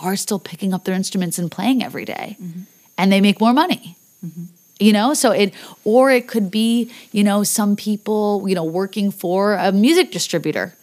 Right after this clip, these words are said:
Speaker 2: Mm-hmm.
Speaker 1: So it's giving you great contacts, and then you're also working on your project.
Speaker 2: Mm-hmm.
Speaker 1: So when you have projects that can feed into each other,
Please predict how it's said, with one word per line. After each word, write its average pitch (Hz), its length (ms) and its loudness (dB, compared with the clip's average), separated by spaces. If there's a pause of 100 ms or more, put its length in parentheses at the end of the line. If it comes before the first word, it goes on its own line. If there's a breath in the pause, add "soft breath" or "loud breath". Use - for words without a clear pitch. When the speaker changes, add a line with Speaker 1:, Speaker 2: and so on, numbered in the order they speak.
(140)
Speaker 2:
Mm-hmm. 175 140 -10
Speaker 1:
So 202 180 2
it's 202 140 2
giving 233 260 4
you 233 120 6
great 226 280 2
contacts, 214 640 0
and 208 140 2
then 220 80 2
you're 233 100 2
also 233 300 -2
working 214 340 -2
on 208 100 0
your 202 120 -2
project. - 680 -14
Speaker 2:
Mm-hmm. 190 200 -16 (340 loud breath)
Speaker 1:
So - 380 0 (320 loud breath)
when 220 140 6
you 233 100 8
have 214 340 -2
projects 247 400 -4
that 220 140 -4
can 180 140 -4
feed 233 560 4
into 196 440 2
each 175 200 -6
other, 175 520 -4